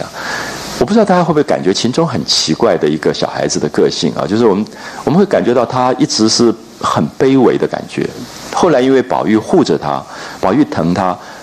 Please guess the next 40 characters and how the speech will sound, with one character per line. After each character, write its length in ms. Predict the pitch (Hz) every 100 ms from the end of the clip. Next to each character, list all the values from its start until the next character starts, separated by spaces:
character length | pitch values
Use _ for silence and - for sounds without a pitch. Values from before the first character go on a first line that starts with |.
| -
他 120 | 196
又 120 | 208
变 180 | 190 156
成 160 | 120 113
有 160 | 95
一 60 | 131
点 260 | 98 82 76 76 - -
拿 200 | 80 -
大， 220 | - 73 - - - - - - - -
所 140 | - 156
以 80 | 151
他 220 | 160 180
又 180 | 180 151
在 240 | 160 131
跟 320 | 113 135 131 135
智 180 | 143
能 160 | 127 98
很 240 | 104 92
好， 220 | 98 87 73
私 240 | - 117
下 240 | 113 98
在 280 | 87 101 87
调 280 | 80 - 69
戏 200 | - 107
智 220 | 92 107
能。 180 | 82 64 65 - -
可 120 | - 139
是 120 | 156 - - -
宝 160 | 104 104
玉 120 | 156
说 180 | 135 139
：“哎， 40 | 135
智 160 | -
能 180 | 143 95
来 160 | 92 76
的 100 | 92
时 80 | 95
候， 60 |
他 100 | 85
说 220 | 90 101